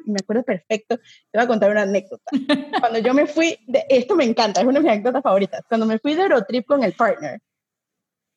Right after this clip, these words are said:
Speaker 1: llegamos, estábamos en Berlín, y el partner es súper fanático de la cerveza, y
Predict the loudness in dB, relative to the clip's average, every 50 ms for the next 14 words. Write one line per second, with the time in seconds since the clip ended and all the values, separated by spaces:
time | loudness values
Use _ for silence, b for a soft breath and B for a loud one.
0 | _ _ _ _ _ -2 2 2 4 4 2 2 2 0 0 0 2 2 2 2
1 | 2 2 2 2 2 4 4 4 4 4 4 4 2 0 -2 -2 -2 -2 -2 0
2 | 0 0 0 0 -2 -4 -4 -4 -4 -6 -4 -4 -4 -4 -4 -2 -2 -2 -2 -4
3 | -4 -2 -2 0 0 0 -2 0 -2 0 2 0 0 -2 -4 -18 -20 _ -20 -14